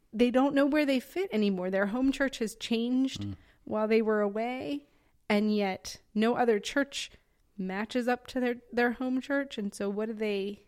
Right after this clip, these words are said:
Speaker 1: what do they do in the midst of that?
Speaker 2: I think you might be hitting on the anxiety of,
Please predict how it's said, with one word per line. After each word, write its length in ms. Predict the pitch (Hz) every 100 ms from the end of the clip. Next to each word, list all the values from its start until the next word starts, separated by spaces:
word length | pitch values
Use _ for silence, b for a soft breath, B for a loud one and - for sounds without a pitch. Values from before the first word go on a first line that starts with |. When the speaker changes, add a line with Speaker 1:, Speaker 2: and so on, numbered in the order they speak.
| _
Speaker 1:
what 160 | - 226
do 60 | 220
they 120 | 214
do 240 | 196 254
in 100 | 247
the 40 | 190
midst 360 | 220 277 -
of 100 | - -
that? 260 | - - - - -
Speaker 2:
I 80 | 196
think 220 | 226 -
you 40 |
might 200 | 117 101
be 280 | 95 90 85 -
hitting 340 | 123 104 104
on 380 | - 92 98 92
the 120 | 98
anxiety 560 | 98 101 101 101 101 90
of, 220 | 85 -